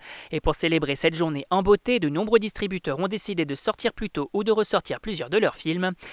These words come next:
Cette semaine donc, les familles filent découvrir ou redécouvrir le dernier long métrage des studios Pixar, En Avant, qui ressort en salle le vingt-deux juin deux mille vingt. Un film dans lequel on suit les aventures de Yann et de son frère Barley à la recherche de la magie disparue de leur royaume pour voir une dernière fois, le temps d'une journée, leur défunt père.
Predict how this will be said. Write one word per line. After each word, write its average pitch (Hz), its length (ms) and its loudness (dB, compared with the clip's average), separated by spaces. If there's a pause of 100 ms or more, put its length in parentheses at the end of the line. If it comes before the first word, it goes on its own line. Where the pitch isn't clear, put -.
(160)
Cette - 220 0
semaine 202 260 0
donc, 233 240 0
les 185 160 4
familles 165 260 -2
filent 196 220 -8
découvrir 208 600 -2
ou 247 120 0
redécouvrir 202 580 2
le 143 120 0
dernier 208 260 2
long 202 80 0
métrage 175 380 -4
des 180 100 2
studios 208 300 -2
Pixar, 240 580 0
En 220 160 0
Avant, 190 300 0
qui 156 140 -4
ressort 190 320 0
en 190 40 -2
salle 131 220 -8
le 135 100 -4
vingt-deux 170 300 0
juin 127 200 -12
deux 226 120 -6
mille 156 180 -4
vingt. 160 280 0 (420)
Un 151 80 0
film 156 260 -2
dans 151 120 2
lequel 165 280 2
on 202 60 0
suit 214 160 -4
les 190 160 2
aventures 190 420 0
de 160 80 -2
Yann 151 380 2
et 196 80 4
de 226 80 0
son 208 160 -2
frère 208 180 2
Barley 202 320 2
à 208 60 4
la 143 100 4
recherche 156 400 -2
de 151 80 -8
la 131 140 -4
magie 165 320 -2
disparue 151 420 -2
de 170 100 4
leur 226 140 6
royaume 196 400 2
pour 175 160 0
voir 127 300 -2
une 208 140 -4
dernière 196 300 0
fois, 240 280 6
le 180 160 2
temps 226 160 0
d'une 196 160 -2
journée, 185 320 -2
leur 151 180 -4
défunt 165 320 -4
père. 165 360 2